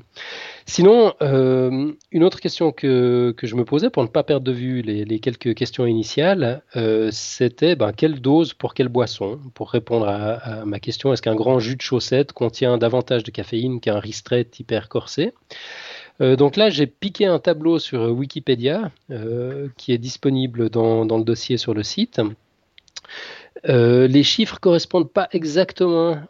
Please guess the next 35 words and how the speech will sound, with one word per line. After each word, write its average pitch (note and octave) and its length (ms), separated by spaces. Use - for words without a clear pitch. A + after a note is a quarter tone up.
à B2 140
ceux D3 200
que C#3 120
j'ai B2 140
trouvés C3+ 400
dans, A#2 300
dans A#2 300
l'encyclopédie, B2+ 1080
euh, A2+ 600
citée B2+ 320
plus - 200
haut, D#3+ 220
mais B2+ 500
c'est C#3+ 140
pas E3 160
grave, A#2+ 180
c'est - 120
juste D3 160
pour D#3+ 100
avoir C3 140
une B2+ 80
idée C3+ 220
des, A2+ 300
des A2 200
proportions. - 520
Enfin, G2+ 140
de A2+ 60
toute B2 100
façon, C#3 220
c'est - 160
pas, A2 220
c'est - 120
pas A#2+ 140
bien A2+ 160
loin. A2 180